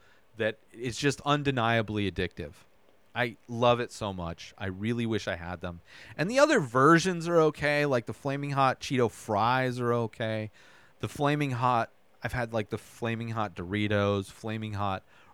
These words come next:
Ruffles. There's, you know, the Flaming Hot other stuff is okay. But nothing is at the level. I've had off-brand Flaming Hot Cheetos. They're okay.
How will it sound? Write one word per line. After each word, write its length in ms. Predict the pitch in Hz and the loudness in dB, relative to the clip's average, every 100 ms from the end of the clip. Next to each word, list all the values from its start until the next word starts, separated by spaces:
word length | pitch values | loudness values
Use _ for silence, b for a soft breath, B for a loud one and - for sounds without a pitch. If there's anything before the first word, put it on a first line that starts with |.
| - | -2
Ruffles. 800 | 107 107 - 107 101 101 92 | 2 2 2 0 2 0 -4
There's, 360 | 113 107 98 - | -4 -4 -4 -10
you 100 | 151 | -6
know, 180 | 135 120 | -2 -2
the 120 | 120 | -2
Flaming 420 | 120 175 185 196 160 | -6 -4 -4 -4 -4
Hot 260 | 143 127 - | -4 -4 -2
other 540 | 120 117 110 117 113 104 _ _ - | 2 4 4 4 4 2 _ _ -16
stuff 380 | - 123 117 160 | 0 2 2 0
is 140 | 139 | -2
okay. 560 | 175 - 135 95 76 - _ _ _ b b b b _ | -2 -2 -2 -2 -4 -18 _ _ _ b b b b _
But 160 | - 143 - | -6 -6 -8
nothing 680 | 151 160 202 220 226 165 131 | -8 2 4 4 2 -2 -2
is 180 | 131 123 | 0 2
at 180 | 117 | 2
the 80 | 127 | 0
level. 480 | 113 107 90 87 90 | 2 2 2 -4 -4
I've 160 | 117 131 | -2 2
had 240 | 160 131 - | 4 4 2
off-brand 640 | 113 135 - - 139 127 | 2 2 2 0 0 0
Flaming 340 | - 135 127 120 | -2 -2 -2 -2
Hot 220 | 127 120 | -4 -4
Cheetos. 440 | - 117 117 113 | -6 -4 -2 -4
They're 220 | 202 185 | -6 -6
okay. 680 | 110 139 123 - - 82 - | -2 0 0 0 -10 -12 -14